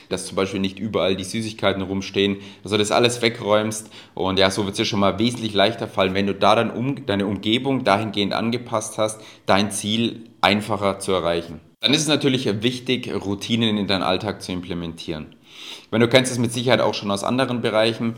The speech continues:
was wir routiniert machen, was wir fest in unserem Hirn verknüpft haben mit gewissen Handlungen, das können wir dann letztendlich auch dauerhaft durchziehen. Ein einfacher Schritt wär's mal, mit mehr Alltagsaktivität zu beginnen. Beispielsweise nach jedem Mittagessen einen kleinen Spaziergang zu machen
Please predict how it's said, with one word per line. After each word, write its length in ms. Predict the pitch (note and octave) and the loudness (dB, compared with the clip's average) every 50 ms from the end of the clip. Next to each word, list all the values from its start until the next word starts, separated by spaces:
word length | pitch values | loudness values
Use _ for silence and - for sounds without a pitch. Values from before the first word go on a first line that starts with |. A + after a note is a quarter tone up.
| - - - - - | -10 -16 -20 -4 -2
was 240 | G2 G2 - - G#2+ | -2 -2 0 0 2
wir 320 | G#2+ G#2 G2+ G2 G#2 - | 4 4 4 2 0 -4
routiniert 680 | - G#2+ - A#2 A2 - - G#2 A2 A#2+ B2 A#2 - A2+ | -8 -2 -2 -2 -2 -2 -4 -4 -2 0 0 0 0 0
machen, 360 | A#2 B2 B2+ B2+ - C3+ B2 | 0 0 0 0 -4 -4 -2
was 180 | G#2 G2+ G2+ - | -2 -2 -2 -2
wir 120 | G2+ G2 | -4 -4
fest 360 | - - B2+ B2+ B2 B2 - | -2 -2 -2 0 0 -2 -4
in 140 | - - A2 | -6 -4 -4
unserem 240 | G2+ F#2+ G#2+ G2+ G2 | -4 -2 -4 -4 -4
Hirn 240 | G#2 A#2 A2 A#2 A#2 | -4 -2 -2 -2 -4
verknüpft 560 | - - G2 - - A#2 B2 B2 - - - | -4 -8 -10 -8 -6 -4 -4 -4 -6 -6 -2
haben 320 | C3 A2+ A2 G#2+ G#2 A2+ | 0 2 2 2 0 0
mit 160 | A2+ A#2 A#2 - | -2 -2 -2 -4
gewissen 400 | A#2 G2+ G#2 G#2 G2 - G2 F#2+ | -4 -4 -4 -4 -4 -6 -4 -2
Handlungen, 440 | G#2+ A2+ A#2+ A#2+ A#2 A#2 A#2 A#2 A2+ - - - - - | -2 -2 -2 -2 -2 0 0 -2 -4 -6 -10 -14 -8 -6
das 160 | G#2+ G2+ - | -4 -2 0
können 160 | A2+ G#2 G2+ | 0 2 4
wir 60 | G2+ | 4
dann 120 | G2+ G2 F#2+ | 4 4 2
letztendlich 540 | F#2+ G2 - - G#2 G#2 G2+ G2+ G2 F#2+ | 0 -2 -2 -2 -2 0 2 0 0 0
auch 140 | - D#2 - | -2 -6 -2
dauerhaft 520 | - F2+ F2 F#2 F#2 F#2 F#2 F2+ - - - | 0 2 2 4 4 2 0 -2 -6 -4 -2
durchziehen. 560 | G2+ G#2+ G#2 - - - F2 E2+ E2+ E2 E2 - - - - | -2 -2 -2 -6 -10 -8 -8 -8 -8 -8 -10 -14 -20 -18 -10
Ein 80 | - - | -2 0
einfacher 380 | - C3 C#3+ D#3 D#3 C3 B2+ | 0 2 2 2 2 2 2
Schritt 300 | A#2 - - B2+ A#2+ B2+ | 0 2 2 2 2 2
wär's 240 | - A2+ A2+ A2+ - | 2 2 2 2 2
mal, 300 | A2+ A2 A2 A2 A2 G#2+ - - - | 4 6 6 6 4 2 -2 -8 -10
mit 160 | - F#2+ F2+ G2+ | -10 -4 0 4
mehr 220 | G2+ G#2 F2+ - | 4 6 6 6
Alltagsaktivität 960 | F2+ G#2 - A#2+ G#2+ - - D2+ F#2+ - - G2+ F#2+ F#2+ - G2+ G2 F2+ - | 4 2 4 2 2 2 0 -4 -6 -6 -6 -6 -6 -6 -2 -2 -2 -2 -2
zu 160 | - G#2 - | -4 -8 -6
beginnen. 480 | - G2+ F#2 - G2 F#2+ F2+ F2 D#2+ D#2+ - - - - | -4 -6 -2 0 0 0 0 -2 -4 -8 -10 -14 -6 4
Beispielsweise 800 | F#2 A#2 A#2 A#2 - C#3 B2+ - - A2+ A2+ A2+ A2 G#2 A#2 G#2+ | 6 6 6 6 2 -2 -4 -2 2 4 4 4 4 4 2 0
nach 180 | F#2+ F2 - | 0 0 0
jedem 220 | A#2+ B2 A2+ A2+ A#2+ | 0 0 0 0 0
Mittagessen 580 | C3+ C3 D3 C3+ - D#2 G#2 A#2+ - B2+ A#2 | 0 2 0 0 0 0 -2 -2 -2 -4 -4
einen 200 | - - G2+ G2 | -4 -4 -4 -2
kleinen 240 | - G2+ F#2+ G2+ G2 | 0 2 2 2 2
Spaziergang 640 | - - A2 - - - A#2+ B2 B2 A#2+ G#2 G2 F#2+ | -2 -4 -8 -8 -4 -2 -2 2 2 2 2 2 0
zu 120 | - - | -4 -4
machen 440 | F2 E2+ E2+ E2 - F2+ F2 F2+ | -4 -2 -2 -2 -4 -6 -8 -10